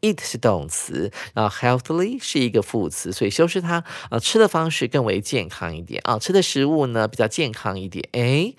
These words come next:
这三个都是动名词，在英文当中有一个小文法叫做平行结构，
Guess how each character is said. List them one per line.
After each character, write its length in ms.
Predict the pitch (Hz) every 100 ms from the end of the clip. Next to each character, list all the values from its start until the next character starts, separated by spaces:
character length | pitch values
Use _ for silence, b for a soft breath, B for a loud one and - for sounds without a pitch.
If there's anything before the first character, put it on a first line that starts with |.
| B B
这 120 | - 233
三 240 | - 254
个 80 | 220
都 60 | 160
是 80 |
动 240 | 156 143 101
名 200 | 85 95
词， 320 | - - 98 B B
在 180 | - 131
英 160 | 160
文 140 | 170 139
当 180 | 147 139
中 220 | 143 143
有 120 | 87
一 40 |
个 100 | 113
小 240 | 143 123 90
文 180 | 80 113
法 200 | 139 104
叫 100 | 107
做 180 | 101
平 440 | 90 - 90 85 147
行 340 | - 71 78
结 300 | 98 85 76
构， 280 | 85 123